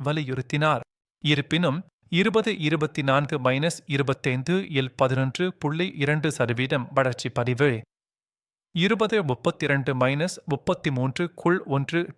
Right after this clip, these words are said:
டிரில்லியன் டாலர் பொருளாதார இலக்கு. ஆளுநரின் கருத்துக்கள் எதிர்கால உத்திகளுக்கு விவாதத்தை தூண்டுகின்றன.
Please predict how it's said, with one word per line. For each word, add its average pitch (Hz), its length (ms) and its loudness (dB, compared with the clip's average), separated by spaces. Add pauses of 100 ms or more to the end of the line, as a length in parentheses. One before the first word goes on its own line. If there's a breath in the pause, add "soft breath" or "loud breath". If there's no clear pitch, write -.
டிரில்லியன் 147 440 0
டாலர் 143 480 2
பொருளாதார 135 600 2
இலக்கு. 123 560 0 (400)
ஆளுநரின் 151 600 2
கருத்துக்கள் 156 720 -4
எதிர்கால 170 600 -2
உத்திகளுக்கு 127 880 -4
விவாதத்தை 143 680 -2
தூண்டுகின்றன. 123 680 0